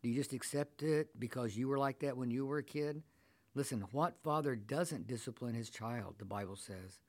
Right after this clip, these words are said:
God chastens us, to every single one of us.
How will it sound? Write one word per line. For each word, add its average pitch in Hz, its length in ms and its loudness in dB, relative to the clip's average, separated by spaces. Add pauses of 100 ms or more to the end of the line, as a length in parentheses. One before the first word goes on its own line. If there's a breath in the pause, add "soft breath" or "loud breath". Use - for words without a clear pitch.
(480 soft breath)
God 147 240 6
chastens 143 420 2
us, 127 380 -6 (760)
to 127 120 2
every 135 160 2
single 127 300 0
one 123 160 0
of 90 120 -6
us. - 280 -16